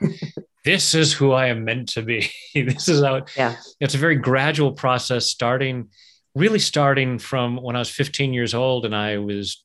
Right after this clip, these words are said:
Speaker 2: fascinated with parapsychology and, and all these different things. And my dad said, "I think you're ready for illusions." And he gave me the book Illusions by Richard Bach, who
Speaker 1: Ooh,
Speaker 2: also wrote
Speaker 1: cool.
Speaker 2: Jonathan Livingston Seagull.
Speaker 1: Mm-hmm.
Speaker 2: I,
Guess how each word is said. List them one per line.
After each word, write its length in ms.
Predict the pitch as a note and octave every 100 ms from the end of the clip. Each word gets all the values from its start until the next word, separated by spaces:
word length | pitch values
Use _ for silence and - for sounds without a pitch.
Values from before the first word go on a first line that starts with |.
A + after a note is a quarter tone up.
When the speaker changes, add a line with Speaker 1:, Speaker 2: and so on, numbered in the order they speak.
| _ -
Speaker 2:
fascinated 640 | A#2 B2+ - A#2+ A2 G#2+
with 380 | G#2 G2+ G2+ F#2+ - - - - _ _
parapsychology 1160 | - A#2 A#2 - G#2+ - A2 A2+ G#2+ G2+ G2+ G2
and, 200 | G2+ G#2+
and 480 | G2 G2 F#2+ F#2+ - _ _ _ _ _ -
all 140 | - A2+
these 120 | G#2
different 300 | A2+ A2 G#2
things. 320 | A#2 A2+ G2+
And 100 | G2+
my 140 | G2
dad 460 | F#2+ G#2+ A2 A2 G2+ - - - - -
said, 320 | - G#2+ G#2 -
"I 120 | F#3
think 300 | G3+ C4 -
you're 100 | G3+
ready 220 | D#3+ D#3
for 180 | C#3+ B2+
illusions." 600 | G#2+ G#2 G2 F#2+ - -
And 100 | A2+
he 60 | G2
gave 240 | G#2 A2+
me 80 | A2
the 100 | G#2
book 280 | G2 G#2 -
Illusions 540 | F#2+ G2+ A2 G#2 F2+
by 140 | F2 F2+
Richard 380 | F#2+ G2 G2 F2+
Bach, 300 | F#2 G#2 - _ _
who 140 | - G3
Speaker 1:
Ooh, 40 |
Speaker 2:
also 220 | - - -
wrote 180 | G3
Speaker 1:
cool. 100 | G3
Speaker 2:
Jonathan 260 | F#2+ F#2+ G2+
Livingston 300 | F#2+ F#2+ F#2+
Seagull. 420 | - G2 A2 A#2 _ _ - -
Speaker 1:
Mm-hmm. 360 | D#3+ D#3+ F#3+ B3 - _ _
Speaker 2:
I, 380 | G2+ G2 G#2